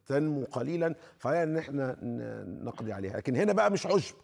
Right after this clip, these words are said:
هو هنا بيحاول إنه يقطع الشجر اللي هو القيادات الأبرز.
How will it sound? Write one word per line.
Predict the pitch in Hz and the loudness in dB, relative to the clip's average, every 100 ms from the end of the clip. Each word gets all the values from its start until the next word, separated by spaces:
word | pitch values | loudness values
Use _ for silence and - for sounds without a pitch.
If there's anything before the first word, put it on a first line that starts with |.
| - - | -20 -2
هو | 127 | 4
هنا | 139 185 | 4 6
بيحاول | 170 143 175 175 | 4 4 4 4
إنه | 165 | 4
يقطع | 190 - 156 | 2 2 0
الشجر | - 170 127 107 | 2 2 2 2
اللي | 117 | 0
هو | 143 | 0
القيادات | - 127 143 143 | 0 -2 -2 -4
الأبرز. | - 147 110 101 | -2 -2 -2 -4